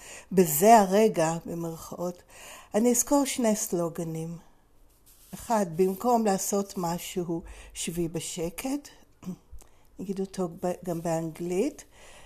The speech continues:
Don't just do something, sit there. והשני, היי דוממת הודעי. באנגלית, be still and know. אני לומדת להיות שלווה נוכח כאוס פנימי.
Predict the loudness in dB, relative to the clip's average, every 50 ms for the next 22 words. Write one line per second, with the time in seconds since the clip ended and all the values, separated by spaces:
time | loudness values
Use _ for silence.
0 | -20 -20 -18 _ 0 4 6 6 6 6 2 -2 -4 -8 0 2 2 2 2 -4
1 | -6 2 2 2 2 2 0 -2 -2 -2 -2 -6 -8 -6 -4 -4 -4 -4 -6 -8
2 | -12 _ _ -12 -10 -6 -2 -2 -2 -4 -4 -10 -8 -6 -4 -2 -2 -4 -4 -6
3 | -12 _ _ _ _ _ -20 -20 -20 -20 _ _ _ _ -14 -2 0 0 0 0
4 | -2 -4 -4 -2 -2 0 0 0 -2 -2 -4 -6 -12 -2 0 2 2 4 2 0
5 | 0 2 2 4 4 4 2 2 0 0 0 -2 -2 -4 -8 -10 -10 -10 -12 -12
6 | -8 -8 -6 -6 -8 -12 _ _ _ -10 -8 -6 -6 -6 -4 -2 -2 -2 -2 -4
7 | -6 -6 -6 -6 -6 -8 -10 -10 -6 -4 -2 0 0 0 -2 -4 -4 -6 -6 -6
8 | -8 -8 -8 -6 -6 -6 -6 -6 -8 -10 -12 -16 _ _ _ _ _ _ _ _
9 | _ _ _ _ _ _ _ _ -20 -20 -20 -20 -20 -20 -20 _ _ -10 -4 0
10 | 0 2 2 4 2 4 4 4 2 2 0 -2 -2 -2 -2 -2 -2 -2 0 -2
11 | -2 -4 -6 -4 -2 -2 -2 -2 -2 -4 -4 -4 -4 -6 -8 -14 _ _ -4 -2
12 | -2 -2 -4 -4 -6 -6 -6 -6 -8 -14 -16 -10 -4 -4 -2 -2 -2 -4 -4 -6
13 | -6 -10 -10 -12 -14 _ -10 -8 -8 -8 -8 -8 -8 -10 -12 -12